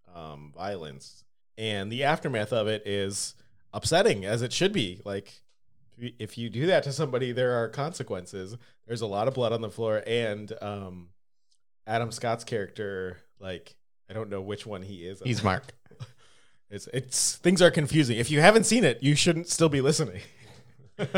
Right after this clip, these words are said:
Speaker 1: Um, but, like, he's upset, and you would be upset. It's a, it's blood. There, it probably a cracked skull. There would probably be brain matter.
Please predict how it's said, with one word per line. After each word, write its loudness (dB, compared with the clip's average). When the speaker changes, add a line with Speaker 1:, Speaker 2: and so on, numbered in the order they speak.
Speaker 1:
Um, 0
but, 4
like, 4
he's 0
upset, 2
and -4
you -4
would 0
be 0
upset. 0
It's -2
a, 0
it's -8
blood. 2
There, 2
it -8
probably -2
a -2
cracked -2
skull. 2
There -2
would -10
probably -4
be -8
brain -2
matter. -2